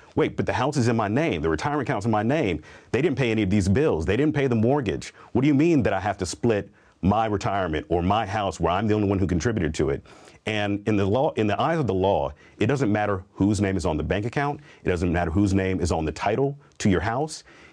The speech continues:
If you contributed money that you earned during the marriage, then a portion of whatever that asset is, is considered marital property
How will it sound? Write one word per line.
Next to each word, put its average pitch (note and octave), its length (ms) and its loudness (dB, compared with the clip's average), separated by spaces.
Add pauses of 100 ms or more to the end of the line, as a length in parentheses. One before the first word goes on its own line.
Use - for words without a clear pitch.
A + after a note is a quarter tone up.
(140)
If G2+ 200 -4
you C#3 180 4
contributed C3 720 0
money F#2+ 320 2
that D2 180 -4
you D#2+ 140 -2
earned A#2 300 -2
during G#2 240 0
the F#2 80 2
marriage, D#2+ 480 -2 (460)
then F#2 120 -2
a D#2 60 -6
portion D3+ 500 0
of E2+ 120 -2
whatever G#2+ 320 0
that A#2+ 160 0
asset G2 380 -2
is, D#2 300 0 (220)
is G2 120 0
considered F#2 420 0
marital F2 260 2
property D#2 520 -4